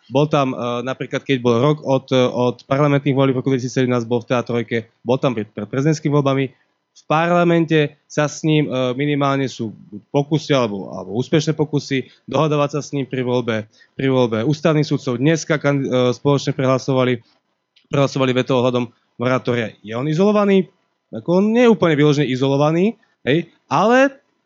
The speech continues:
tomu Kotlebovmu voličovi sa to naozaj tak javí, že vlastne všetci ho ako keby ostrakizujú, pretože nechcú počuť napríklad tú jeho pravdu, alebo všetci sú proste s niekým kúpení a iba on jediný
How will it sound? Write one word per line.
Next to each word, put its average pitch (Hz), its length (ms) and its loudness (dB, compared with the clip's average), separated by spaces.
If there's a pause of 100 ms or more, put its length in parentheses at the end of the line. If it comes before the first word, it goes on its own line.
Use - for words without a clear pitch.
(140)
tomu 220 440 4
Kotlebovmu 190 400 2
voličovi 165 320 2
sa - 80 -6
to 151 80 0
naozaj 175 280 2
tak 151 160 0
javí, 143 440 0 (160)
že 127 160 -6
vlastne 165 320 0
všetci 190 440 0
ho 175 160 2
ako - 80 -18
keby 123 160 -4
ostrakizujú, 165 760 0
pretože 151 680 0 (440)
nechcú 156 320 -2
počuť 143 320 -2
napríklad 127 360 -2
tú 131 120 0
jeho 120 160 4
pravdu, 135 400 0
alebo 135 240 2
všetci 143 240 -4
sú 139 120 -12
proste 147 240 -4
s 127 80 -4
niekým 107 240 -4
kúpení 160 480 0
a 131 120 0
iba 127 120 -2
on 151 200 2
jediný 139 400 0